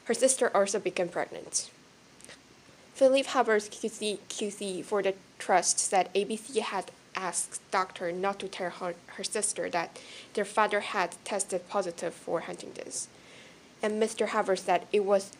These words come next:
a bit rich for A B C to bring in this claim for damages. This is because she said, he said she could have told her sister in the time for her to have a termination, but that was what exactly she was complaining about,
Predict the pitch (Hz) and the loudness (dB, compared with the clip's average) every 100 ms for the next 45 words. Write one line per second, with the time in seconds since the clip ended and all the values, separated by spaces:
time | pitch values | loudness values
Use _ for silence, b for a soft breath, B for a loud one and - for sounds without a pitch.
0 | 202 190 - 226 - 175 180 185 - - | -4 0 4 4 2 -2 -2 -2 -6 -10
1 | - - 185 180 - 180 180 190 190 185 | -10 0 2 2 -2 -4 -4 -8 -10 -6
2 | 202 185 190 180 165 170 - - 180 175 | -6 -2 0 0 -2 -6 -8 -6 -4 -4
3 | - - 95 87 - - - B B B | -6 -6 -4 -6 -8 -8 -8 B B B
4 | B B - 208 202 - 208 202 202 226 | B B -2 0 0 -4 -2 0 0 -2
5 | 220 196 - - 196 - 220 185 - B | 0 -2 -2 -8 -8 0 2 2 -2 B
6 | B B - 233 233 220 202 208 196 - | B B -2 -2 0 0 0 -2 -4 -6
7 | - 226 190 196 - - 196 202 196 196 | -4 0 2 0 -6 -6 -4 -4 -2 -2
8 | 190 190 185 - 185 185 180 175 - 175 | 0 -2 -2 -4 -4 -2 -2 -2 0 -4
9 | - - 180 190 175 - - 180 - 208 | -4 -8 -6 -4 -6 -4 -4 -4 -6 -4
10 | 196 196 214 180 - B B B 220 202 | 0 0 0 -4 -8 B B B 0 2
11 | 214 226 233 233 - - 175 190 - 190 | 4 6 4 2 -4 -8 0 2 2 -2
12 | 185 175 190 185 - 190 185 - 190 - | -2 -2 -4 -4 -2 -2 -2 -4 -8 -4
13 | 185 175 - 180 185 180 | -4 -4 -4 0 0 -2